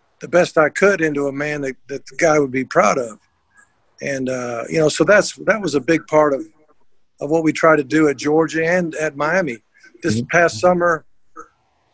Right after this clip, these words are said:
Speaker 1: uh, excuse me, a couple summers ago, while s-, I was still at Miami, uh, in the, in the summertime, we'd always try to do something besides football, some kind of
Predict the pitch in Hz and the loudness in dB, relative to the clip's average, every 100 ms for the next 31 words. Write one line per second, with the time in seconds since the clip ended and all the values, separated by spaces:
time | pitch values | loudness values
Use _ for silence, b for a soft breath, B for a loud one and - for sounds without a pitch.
0 | _ 160 147 - 208 170 147 170 147 - | _ -8 -6 -4 -4 -2 2 0 0 -2
1 | 175 160 143 135 156 160 151 147 143 - | 0 0 -2 0 2 4 4 2 0 -8
2 | - 156 143 - 165 143 127 143 175 151 | -6 -4 -4 -2 -2 -2 -4 -4 -2 -4
3 | 143 - _ _ _ _ _ _ _ - | -8 -12 _ _ _ _ _ _ _ -8
4 | 147 139 147 160 151 160 170 151 - 208 | -6 -4 -4 -4 -4 -6 -4 -2 2 2
5 | 190 - 160 156 170 170 165 - - 170 | 2 2 2 4 4 4 2 -4 -8 0
6 | 175 156 147 165 - 185 180 160 147 131 | 2 2 0 -6 0 0 0 -2 -6 -8
7 | - - _ _ _ _ _ - - 151 | -18 -20 _ _ _ _ _ -18 -12 0
8 | 180 160 131 - 190 185 127 127 175 160 | 2 2 2 0 0 2 0 0 0 0
9 | - 156 143 123 | 2 2 2 -2